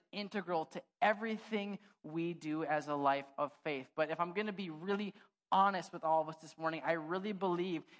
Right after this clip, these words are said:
that when it comes to our first initial experience with the Holy Spirit, our first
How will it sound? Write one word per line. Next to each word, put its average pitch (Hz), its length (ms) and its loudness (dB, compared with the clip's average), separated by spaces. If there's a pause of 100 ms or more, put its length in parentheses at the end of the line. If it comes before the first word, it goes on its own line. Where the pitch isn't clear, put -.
(180)
that 165 400 4
when 180 140 4
it 170 100 -2
comes 220 300 2
to 226 120 2
our 175 200 4
first 202 480 0
initial 180 600 -2
experience 175 640 -4
with 165 160 -4
the 156 80 -2
Holy 156 320 -4
Spirit, 143 360 -2
our 143 140 4
first 180 380 -2